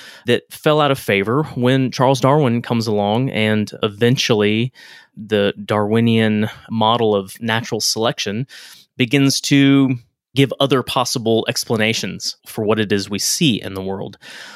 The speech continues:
And so the watchmaker argument kind of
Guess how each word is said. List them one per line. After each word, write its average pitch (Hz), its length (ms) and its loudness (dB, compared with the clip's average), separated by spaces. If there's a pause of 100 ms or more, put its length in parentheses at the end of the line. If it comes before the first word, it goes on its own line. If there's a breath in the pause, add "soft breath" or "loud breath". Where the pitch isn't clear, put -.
And 98 160 -6
so 107 520 2
the 110 120 -8
watchmaker 107 680 0 (280)
argument 120 800 2 (340)
kind 113 160 -10
of 98 220 -14